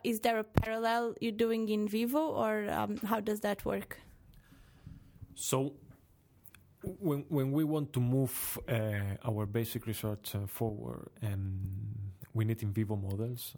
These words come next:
Speaker 2: of course. And we in the lab and with other collaborators, we, we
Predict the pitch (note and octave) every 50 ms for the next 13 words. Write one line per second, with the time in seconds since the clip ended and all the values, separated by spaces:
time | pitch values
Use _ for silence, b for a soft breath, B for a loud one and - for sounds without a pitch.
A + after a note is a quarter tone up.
0 | - - - - - G#2+ A2 A2+ - - - - _ _ B B B B B B
1 | B B B B B B B B - A#2+ A#2+ A#2 A2+ A2+ A2+ A2+ A2 A2 G#2+ G#2
2 | G#2+ - - _ _ - B2 B2 B2 B2+ C3 C3 B2 A#2 G#2+ G#2+ A2 A#2 A#2+ A#2
3 | - - - - A2+ G#2+ G#2 G2+ G2+ G#2 G2+ - A#2 A2+ A2+ A2+ - A2+ G#2 G#2
4 | G#2+ G#2+ A2 A2 A2+ A2+ - - A2 G#2+ G#2+ G#2 - - - - - _ _ _
5 | - A#2 A#2 G#2+ - - - - A#2+ A2 A2